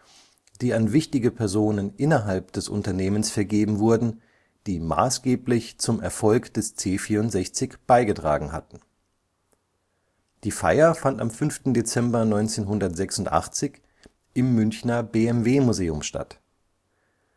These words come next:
Die speziell in Braunschweig gefertigte Goldedition wurde damals von Hand ab Nummer eine Million beschriftet.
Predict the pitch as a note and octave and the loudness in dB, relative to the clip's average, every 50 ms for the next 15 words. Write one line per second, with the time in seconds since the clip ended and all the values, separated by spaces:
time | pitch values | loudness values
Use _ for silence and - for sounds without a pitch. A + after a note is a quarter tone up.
0 | _ _ _ _ - - G#2+ F#2 - - - - - - - A2+ C#3 E3 - - | _ _ _ _ -10 -6 -4 -4 -4 -4 -6 -6 -4 -2 0 2 2 2 2 0
1 | B2+ A2+ A2 - - C#2+ D2+ D#2+ G#2+ B2+ - - - C3+ C3 C3 C3+ - - - | 0 -2 -2 -2 0 0 0 0 0 -2 -2 2 4 4 4 4 2 -2 -6 -8
2 | C3 - - A#2+ A2 A2 A2 A#2+ - - B2 G2+ F2 - A2 A#2+ D3 D#3+ D#3 - | -6 -4 0 2 2 2 2 0 -4 -4 -4 -4 -2 0 2 4 4 2 2 0
3 | - G2 E2+ F2+ D#2 - - - D#2+ D2 D2+ D#2+ A2+ C#3 C#3+ A#2+ - - _ - | -4 -4 -4 -4 -4 -6 -6 -4 -2 -2 0 0 -2 -4 -4 -8 -14 -20 _ -16
4 | - - G2+ G#2+ G2 G2+ E2+ F#2 E2+ F2 G#2 A#2 A2+ G#2+ G#2+ G#2+ - - - - | -10 -6 -4 -2 -2 -2 0 0 2 2 2 2 2 2 0 0 -4 -6 -6 -4
5 | - C3+ C#3+ D3+ A#2 G#2+ G2 G2 A2 A#2+ - - - _ _ - - G2 - - | 0 0 0 0 0 -2 -2 -2 -2 -2 -6 -10 -18 _ _ -2 -2 -2 -2 -2
6 | - G#2+ A2 G#2 G#2 G2 F#2 F2+ - - _ _ _ - F#2 F2+ F#2 G2+ G#2+ A2+ | -4 -2 -2 0 0 0 -2 -2 -4 -8 _ _ _ 0 2 2 2 2 2 2
7 | B2 B2+ B2+ A2+ G#2 F2 E2 E2+ F2+ G2 G#2+ - - A2+ - - G#2 A#2+ - - | 2 2 2 2 2 0 -2 -2 -4 -6 -10 -10 -8 -8 -8 -4 -4 -4 -4 -4
8 | - - - - - - - - | -6 -10 -12 -12 -12 -16 -20 -20